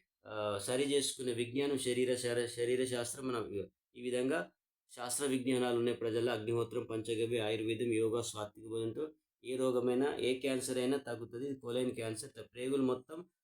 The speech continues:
గడ్డలు, ట్యూమర్, సిస్ట్ అవుతుంది. నీ రోగాన్ని నువ్వు తెలుసుకోవాలి, తెలుసుకొని అలోపతి వెళ్ళకండి. ఈ దేశ,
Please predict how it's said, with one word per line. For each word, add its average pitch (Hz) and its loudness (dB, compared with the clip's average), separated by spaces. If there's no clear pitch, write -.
గడ్డలు, 123 -2
ట్యూమర్, 127 0
సిస్ట్ - -4
అవుతుంది. 123 -2
నీ 123 -4
రోగాన్ని 131 2
నువ్వు 151 2
తెలుసుకోవాలి, 131 0
తెలుసుకొని 127 -4
అలోపతి 139 0
వెళ్ళకండి. 131 2
ఈ 120 0
దేశ, 135 0